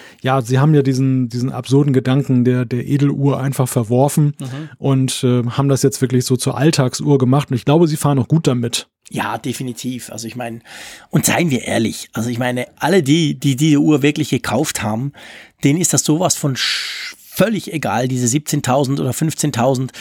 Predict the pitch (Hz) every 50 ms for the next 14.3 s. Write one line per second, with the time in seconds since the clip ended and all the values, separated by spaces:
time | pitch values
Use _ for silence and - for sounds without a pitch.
0 | - - - - - - 131 123 143 - 180 131 135 143 143 151 143 123 117 110
1 | 143 151 - - - - 156 151 151 - - 151 117 120 135 147 147 143 - 139
2 | - - - 143 135 143 147 147 139 139 139 131 151 147 147 139 123 123 139 147
3 | 165 151 147 135 - 139 143 143 135 139 147 131 - - 139 127 127 139 143 -
4 | - 135 127 139 131 - - 139 113 123 135 170 160 - - 131 104 98 - -
5 | 135 143 - - - - - - - - - 123 135 131 117 127 123 131 156 156
6 | 135 131 120 135 147 190 175 143 143 - - 147 135 131 127 123 - - - -
7 | 131 127 139 139 - - - - - 156 147 151 151 143 143 127 - 131 127 -
8 | - - - 151 151 165 156 113 107 - - 110 98 113 107 104 113 123 120 -
9 | - 127 131 135 - 117 110 151 - _ _ - - - - - 143 117 123 147
10 | 185 160 - 139 - 139 131 123 110 131 - 143 135 - 120 - - 76 82 87
11 | 107 123 - - - - - - - - 131 127 113 - - 143 165 165 143 127
12 | 123 123 123 120 - - 139 - - 143 127 113 120 120 - 113 139 147 - 123
13 | - - - - - - 143 214 190 147 113 120 135 139 127 143 - 131 120 110
14 | - - 110 85 -